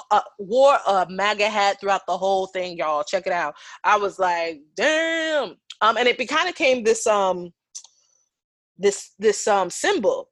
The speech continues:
because there was once, once, uh, there was a moment where one of the bad guys wears the hat. I think it's that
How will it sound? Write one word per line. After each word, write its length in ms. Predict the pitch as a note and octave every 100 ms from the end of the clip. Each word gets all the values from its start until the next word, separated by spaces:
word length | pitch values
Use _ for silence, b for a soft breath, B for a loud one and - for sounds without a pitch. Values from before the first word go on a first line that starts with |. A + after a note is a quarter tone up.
| -
because 380 | G3+ A3 F#3+
there 120 | F#3 G#3
was 180 | F#3+ -
once, 420 | F3+ A#3+ B3+ - - - - B B
once, 520 | F3+ A3+ C#4 C4+ - -
uh, 200 | G3+ G3
there 180 | F3+ G#3
was 160 | G#3+ G3+
a 120 | G3+
moment 600 | G3+ A3+ D4+ D#4 G#3+ F3 -
where 260 | F3+ F#3 F3+
one 240 | F3 G3+
of 200 | G#3+ F#3+
the 120 | F3 F3
bad 320 | G3 A#3+ B3+
guys 420 | F#3+ F3 E3 E3+
wears 460 | E3+ E3 A3 A#3+ F#3+
the 100 | F#3
hat. 320 | E3 F#3+ D#3 -
I 80 | F3+
think 180 | A3+ G3
it's 140 | -
that 220 | G3 D3